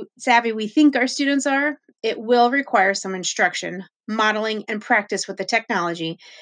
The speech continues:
and we have ample opportunity for students to do so. But if we prioritize collaboration in our classrooms and then use the technology like Schoology,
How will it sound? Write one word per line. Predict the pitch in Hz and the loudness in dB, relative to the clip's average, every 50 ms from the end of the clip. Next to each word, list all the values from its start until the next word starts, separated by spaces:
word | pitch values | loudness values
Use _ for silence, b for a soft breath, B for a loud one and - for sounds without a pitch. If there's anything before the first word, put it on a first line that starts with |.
| B B | B B
and | _ - 214 220 | _ -4 -2 0
we | 226 226 | 2 2
have | 214 196 202 _ - | 2 2 0 _ 2
ample | 254 254 247 247 254 262 247 | 2 4 4 4 4 6 6
opportunity | 254 247 247 277 262 - 247 208 202 196 | 6 6 4 0 0 0 -2 0 0 -2
for | 190 190 214 202 | -2 -2 -6 -8
students | - - 180 165 175 170 | -6 -6 -8 -8 -8 -10
to | - - | -12 -10
do | 175 185 180 | -6 -6 -6
so. | 170 - - - - - - _ _ _ b b b b b b b b _ | -6 -6 -8 -10 -10 -12 -14 _ _ _ b b b b b b b b _
But | _ 208 208 | _ 2 2
if | 214 208 | 2 2
we | - 240 240 | 2 0 0
prioritize | 226 - - 254 240 240 262 277 294 311 302 - 320 330 339 330 | 0 2 4 4 6 6 8 6 6 4 4 2 0 0 0 0
collaboration | - - - 311 302 302 294 294 254 254 247 - 247 247 | -2 -2 0 2 2 2 2 2 2 2 2 0 -2 -2
in | 226 226 | -2 0
our | 220 214 | -2 -4
classrooms | 214 - - 277 247 233 - - 180 156 160 170 165 - - - _ | -2 2 2 2 2 2 0 -8 -8 -8 -8 -8 -10 -12 -16 -16 _
and | 262 214 202 202 180 | -6 -4 -4 -4 -2
then | 180 214 208 226 262 269 | 0 2 4 6 8 8
use | 269 277 277 269 262 247 | 8 8 6 6 4 2
the | 254 254 | -2 -4
technology | 247 254 247 240 - 214 190 190 196 190 233 220 | -2 -2 -4 -2 -2 -2 0 0 -2 -2 -2 0
like | 185 170 170 | 0 0 -2
Schoology, | - - - - 220 214 208 208 - 220 226 240 | -6 -10 -10 -8 -4 -4 -4 -4 -4 -6 -8 -8